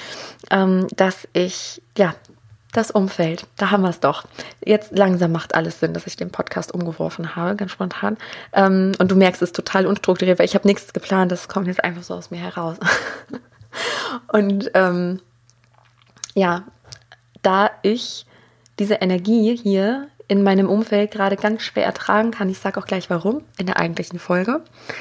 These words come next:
ähm, habe ich mich dazu entschieden, beziehungsweise es hat sich so gefügt,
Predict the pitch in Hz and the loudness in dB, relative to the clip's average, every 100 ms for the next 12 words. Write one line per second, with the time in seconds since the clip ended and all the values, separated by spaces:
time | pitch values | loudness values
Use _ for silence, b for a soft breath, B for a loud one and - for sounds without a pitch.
0 | B B B B - 208 202 208 208 208 | B B B B -2 2 2 2 2 2
1 | 202 202 - - - 214 214 208 196 - | 0 -2 -6 -2 2 2 0 -2 -2 -2
2 | 190 185 - 240 202 190 202 190 185 180 | -2 0 2 2 2 -2 -2 0 0 0
3 | 196 - 202 190 180 - 233 254 - | -4 -6 -6 -4 -6 -4 -4 -4 -8